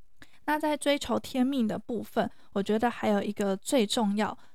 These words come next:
应该也不是说最重要，我觉得全部都很重要。那有一个也很重要的部分想要分享给大家，那就是流浪是为了归返。也就是说，如果说我们已经找到我们自己的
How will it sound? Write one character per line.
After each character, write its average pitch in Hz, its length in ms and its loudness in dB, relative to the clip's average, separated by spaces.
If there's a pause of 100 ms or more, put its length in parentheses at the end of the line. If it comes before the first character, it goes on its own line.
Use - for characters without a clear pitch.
应 240 100 0
该 285 120 2
也 240 60 4
不 - 160 -8
是 220 60 -2
说 226 140 -2
最 214 160 4
重 208 160 2
要， 190 100 2
我 180 100 0
觉 214 120 2
得 214 60 6
全 196 200 0
部 226 80 8
都 226 80 12
很 220 220 0
重 202 200 -2
要。 208 180 0
那 208 180 0
有 226 160 -4
一 - 20 -4
个 233 160 -4 (320)
也 214 160 6
很 226 260 2
重 247 320 6
要 226 300 6
的 220 220 2 (240)
部 220 160 6
分 220 240 2
想 - 160 -4
要 - 80 0
分 220 200 -2
享 220 220 -4
给 - 140 -8
大 226 260 -6
家， - 240 -6 (360)
那 247 120 4
就 233 160 2
是 220 400 2
流 220 260 4
浪 294 320 2
是 - 220 -2
为 240 220 0
了 196 140 -4
归 220 300 0
返。 - 240 -8 (500)
也 226 120 -4
就 247 160 0
是 294 160 -2
说， 262 240 2
如 240 160 0
果 254 120 2
说 233 200 -4
我 220 80 -2
们 214 100 -4
已 220 40 -4
经 220 240 0
找 220 200 0
到 233 140 2
我 220 100 0
们 247 180 -8
自 254 140 -2
己 247 100 0
的 202 120 -2